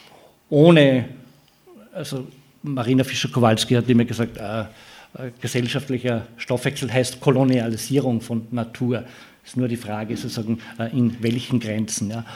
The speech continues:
Und neunzehnhundertdreiundneunzig ist dann der Clapper-Fromm-Bericht erschienen von Wouter van Dieren, äh, mit der Natur rechnen, ja. Das Konzept des ökologischen Fußabdrucks wurde in dieser Zeit, äh,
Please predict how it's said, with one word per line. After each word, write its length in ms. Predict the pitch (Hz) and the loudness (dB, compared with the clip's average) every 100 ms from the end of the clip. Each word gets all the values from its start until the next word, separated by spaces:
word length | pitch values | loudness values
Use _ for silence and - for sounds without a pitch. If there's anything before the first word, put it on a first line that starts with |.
| - - - | -18 -14 2
Und 240 | 143 151 | 6 6
neunzehnhundertdreiundneunzig 880 | 139 139 139 120 131 165 190 170 151 | 6 2 2 2 6 8 6 4 -2
ist 160 | 151 - | -2 2
dann 100 | 143 | 2
der 100 | 139 | 2
Clapper-Fromm-Bericht 960 | - 127 151 - 127 131 143 131 131 | 2 0 0 -2 0 0 -2 -4 -6
erschienen 400 | 127 - 127 131 | -8 -4 -2 0
von 220 | 120 123 120 | -2 -2 -4
Wouter 260 | 127 127 | -6 -6
van 180 | 123 117 | -4 -2
Dieren, 360 | 120 131 143 143 | 0 2 0 -2
äh, 200 | 120 117 - | -4 -2 4
mit 220 | 147 143 | 4 4
der 80 | 123 | 0
Natur 440 | 120 - 143 131 | 0 0 2 2
rechnen, 480 | 120 127 - 120 104 | 0 -2 -4 -6 -6
ja. 120 | 110 - - - _ | -10 -14 -20 -20 _
Das 280 | 131 120 - | -2 -2 -2
Konzept 380 | 131 127 135 139 | -4 2 0 0
des 120 | - | -4
ökologischen 560 | 143 139 127 117 113 120 | -2 0 2 2 0 2
Fußabdrucks 760 | 180 208 156 139 127 117 - | 4 6 6 4 0 -4 -4
wurde 180 | 127 120 | -4 -2
in 80 | 117 | -4
dieser 280 | 117 117 - | -4 -8 -6
Zeit, 300 | 107 110 - - | -6 -6 -10 -20
äh, 120 | - | -14